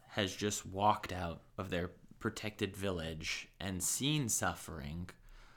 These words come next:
what would you really want them to know? And, and maybe they don't need an explanation right now. Maybe that they're younger than that developmentally. They don't need the, "Well, the world is full of suffering," but they need that, that's,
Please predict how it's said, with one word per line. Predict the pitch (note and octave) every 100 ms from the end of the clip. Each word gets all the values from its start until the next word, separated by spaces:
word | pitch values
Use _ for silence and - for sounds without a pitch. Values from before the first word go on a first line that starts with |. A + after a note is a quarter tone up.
| - -
what | - B2+
would | A2 C#3
you | B2+
really | A2+ A#2 A2
want | G2+ G2 F#2+ - - - -
them | G#2
to | F#2+ -
know? | G#2 G2 F2+ B1 G1+ - - -
And, | F#2+ G2+ F#2+ F2+ -
and | G#2
maybe | G#2+ A2+ A#2
they | G#2 G2 F2+ - - - - -
don't | A2 A2
need | A2 G2+
an | F#2
explanation | F2 - G2 F#2 G2+ A2+ - F2+
right | E2+
now. | - F2 G2
Maybe | F#2
that | F#2 F#2 F2
they're | F#2
younger | F2+ F#2+ G2+ F#2+
than | F#2 F2
that | E2+
developmentally. | F2+ F2+ F2 F#2 F2+ - E2+
They | F2+
don't | F2+ E2+ -
need | F#2 F#2 F2
the, | E2+ E2 - - -
"Well, | - G#2+
the | G2
world | G#2 A2+ A2+
is | G#2
full | - G#2 G#2
of |
suffering," | - F#2 - G2
but | G2 F#2+
they | G2+
need | A2 A#2 A2 - -
that, | G2+ F#2+ - - - - -
that's, | F2 -